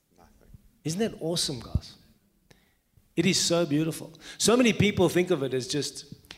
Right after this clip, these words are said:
Speaker 2: you know, um, raising a dead body. <laughs>
Speaker 1: Yeah.
Speaker 2: It, it's so much more than that. Amen? We gotta partake of that. We've gotta seek that in our lives.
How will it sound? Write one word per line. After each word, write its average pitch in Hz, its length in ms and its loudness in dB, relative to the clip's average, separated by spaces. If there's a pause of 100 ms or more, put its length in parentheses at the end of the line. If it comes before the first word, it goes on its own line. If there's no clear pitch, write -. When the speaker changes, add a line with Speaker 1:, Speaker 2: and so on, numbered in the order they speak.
(120)
Speaker 2:
you 131 80 -6
know, 135 240 0
um, 123 400 -8
raising 143 400 0
a 131 40 -4
dead 135 280 -2
body. 143 440 -8
<laughs> - 40 -16 (800)
Speaker 1:
Yeah. 107 80 -6
Speaker 2:
It, - 280 -6
it's - 180 -2
so 185 280 2
much 139 300 -4
more 139 480 -2 (400)
than 123 260 -4
that. 143 300 -10 (520)
Amen? 139 400 -2 (1160)
We 190 140 6
gotta 214 200 4
partake 147 640 -4
of 120 120 -14
that. 98 160 -10 (240)
We've 214 240 0
gotta 165 260 0
seek - 560 -2
that 131 180 -10
in 123 140 -12
our 117 100 -10
lives. 131 300 -8